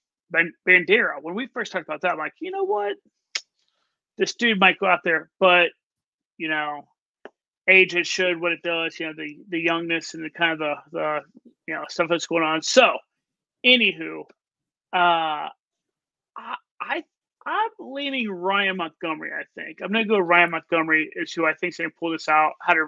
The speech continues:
had a good year last year. Uh, young dude, really started to hit their stride. I, I'm going with Ryan Montgomery.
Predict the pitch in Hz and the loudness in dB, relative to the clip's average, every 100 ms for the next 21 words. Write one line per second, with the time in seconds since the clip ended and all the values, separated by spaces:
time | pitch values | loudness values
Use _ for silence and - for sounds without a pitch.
0 | - - 214 - 220 208 208 160 170 175 | -4 0 0 0 -4 0 0 2 0 -2
1 | - 147 143 - - 156 - 170 - 202 | -8 -12 -14 -12 -6 -6 -6 _ 2 4
2 | 202 190 196 190 170 _ _ _ _ _ | 4 2 -2 -2 -6 _ _ _ _ _
3 | _ _ _ 214 - - 175 208 190 196 | _ _ _ -20 -20 -10 -2 0 0 -4
4 | 185 180 180 165 175 175 170 175 - 180 | -6 -6 -8 -4 2 2 2 -6 0 0
5 | - 202 196 202 160 - 170 165 160 160 | 2 -2 0 -2 -2 -2 -2 -2 -6 -8
6 | 156 156 | -8 -10